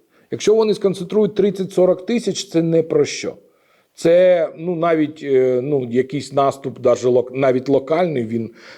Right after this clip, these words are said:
він, м, з цього, цього не буде. А, але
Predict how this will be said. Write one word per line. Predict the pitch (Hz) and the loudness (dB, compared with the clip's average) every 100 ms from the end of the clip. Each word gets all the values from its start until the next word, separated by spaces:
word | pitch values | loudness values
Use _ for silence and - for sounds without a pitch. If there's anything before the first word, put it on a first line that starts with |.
| - | -6
він, | 110 113 - - _ 110 | -2 -2 -6 -20 _ -8
м, | 120 123 117 113 110 | -6 -4 -2 -4 -8
з | - | -2
цього, | 147 120 120 | 0 0 -2
цього | - 143 131 | 0 0 0
не | 127 | -2
буде. | 123 98 90 - _ - - - - | -4 -8 -12 -16 _ -20 -20 -18 -2
А, | 123 123 127 | 2 4 2
але | 127 139 165 175 175 156 | 2 2 2 4 2 2